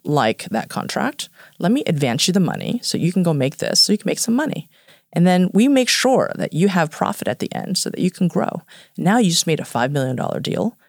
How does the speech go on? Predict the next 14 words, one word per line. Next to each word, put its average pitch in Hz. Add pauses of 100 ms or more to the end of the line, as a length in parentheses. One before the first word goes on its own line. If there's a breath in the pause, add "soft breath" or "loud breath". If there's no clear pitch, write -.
(140)
The 147
value 135
of 156
a 156
company 120
goes -
up. - (240 soft breath)
You 170
take -
a 180
couple 170
more 151
of 160
these. 117